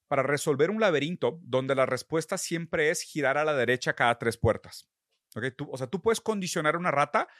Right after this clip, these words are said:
y le dices, "Acá tres puertas vas a girar a la derecha". Y diseñas un laberinto donde la salida está a puras tres puertas a la derecha y llega a la salida y la rata lo hace, ¿ok? Pero si tú le tratas de enseñar a una rata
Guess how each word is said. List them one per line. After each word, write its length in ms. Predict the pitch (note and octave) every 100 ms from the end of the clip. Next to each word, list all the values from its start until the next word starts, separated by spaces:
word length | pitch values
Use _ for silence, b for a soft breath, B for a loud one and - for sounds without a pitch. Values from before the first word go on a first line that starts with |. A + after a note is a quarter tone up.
| B B
y 60 |
le 60 | C3
dices, 260 | A2+ A2 -
"Acá 240 | A#2+ G3 A#3
tres 240 | A#3 A#3
puertas 320 | G#3+ G#3+ G#3+
vas 160 | F#3 F3+
a 60 |
girar 240 | D#3+ E3 C#3+
a 20 |
la 80 | C#3
derecha". 380 | A2 G#2+ - - b b
Y 120 | -
diseñas 500 | C#3 C#3 F3+ F#3+ G3+
un 100 | F#3+
laberinto 440 | G3 F#3 E3 E3+ C3
donde 220 | A#2 B2
la 80 | A#2+
salida 400 | - A#2+ C#3 E3+
está 480 | E3 - C#3+ D#3 _ -
a 180 | - - _ _ _ -
puras 320 | - G#3 A#3 -
tres 160 | G3+
puertas 380 | - F#3 F#3 F#3
a 20 |
la 100 | D#3
derecha 300 | C3 C#3+ -
y 40 | A#2+
llega 160 | B2
a 20 |
la 80 | C3+
salida 360 | - A#2 E3 - b b
y 80 | D3
la 80 | C3
rata 240 | B2+ D3+
lo 140 | B2+
hace, 200 | G#2 - -
¿ok? 120 | - A2+ b b b _
Pero 140 | F3+ F3+
si 120 | F#3+
tú 120 | -
le 80 | A3+
tratas 300 | A#3+ A#3 G#3+
de 60 | A#3+
enseñar 300 | A3 F3 D#3+
a 40 |
una 120 | F#3 F3
rata 380 | D3 - E2+